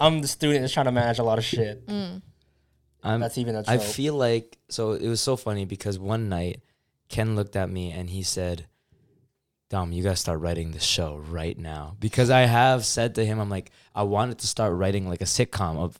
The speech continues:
Speaker 3: based on our lives." And I w-, he was like, "Dude, you gotta start writing." I'm like, "You think I haven't started
Speaker 1: Mm.
Speaker 3: <laughs> writing?" Like, dude, this shit is gold. <laughs> Like,
Speaker 1: Yeah.
Speaker 3: and so, like, even every adventure that we've had just downtown of, like, this big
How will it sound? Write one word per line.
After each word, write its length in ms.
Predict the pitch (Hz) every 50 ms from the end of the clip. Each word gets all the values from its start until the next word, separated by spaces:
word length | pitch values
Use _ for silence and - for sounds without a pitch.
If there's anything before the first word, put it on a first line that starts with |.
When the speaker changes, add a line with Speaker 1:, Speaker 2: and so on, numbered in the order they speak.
| -
Speaker 3:
based 240 | - 113 107 - -
on 160 | 104 101 98
our 100 | 95 92
lives." 540 | 90 87 82 87 104 120 127 127 123 - - - - _ _ _ _ _ _ _ -
And 220 | 95 98 98 - -
I 60 | 95
w-, 160 | 98 98 98 -
he 120 | 98 110
was 100 | 104 95
like, 200 | 90 80 76 -
"Dude, 140 | - 87 80 87
you 40 |
gotta 120 | 90 92 87
start 160 | - 98 87
writing." 120 | 87 85 82
I'm 40 | 85
like, 260 | 80 78 - - - _
"You 160 | _ - 95 107
think 240 | - - 110 -
I 60 | 110 101
haven't 400 | 98 98 101 107 104 101 - - _ _ _
started 300 | - - - 98 101 135
Speaker 1:
Mm. 60 | 127
Speaker 3:
<laughs> 0 |
writing?" 500 | - - 151 - 247 262 247 - 233 226
Like, 420 | 214 175 160 151 143 - - 135 - - - - - - - - -
dude, 280 | - 160 180 160 135
this 100 | 147 139
shit 160 | - - - 170
is 200 | 156 135 113 113
gold. 580 | 117 139 147 156 202 202 165 143 131 135 151 -
<laughs> 40 | -
Like, 320 | 240 220 - - 214 170
Speaker 1:
Yeah. 400 | 131 139 135 135 127 123 117 113 117 - - - -
Speaker 3:
and 160 | 143 147 143
so, 200 | - - 156 151
like, 280 | 139 139 131 123 - - -
even 360 | 143 147 127 156 160 151 -
every 380 | - 131 143 135 123 139 143 131
adventure 360 | 131 113 104 110 110 113 113
that 100 | 104 104
we've 180 | 95 98 98 90
had 220 | - 95 90 90
just 160 | 85 92 90 -
downtown 500 | 92 87 90 87 - 98 95 95 92 - - _ -
of, 180 | 98 92 85
like, 300 | 90 90 85 80 _ _
this 140 | - 92 87
big 460 | - 98 - 104 98 95 92 92 90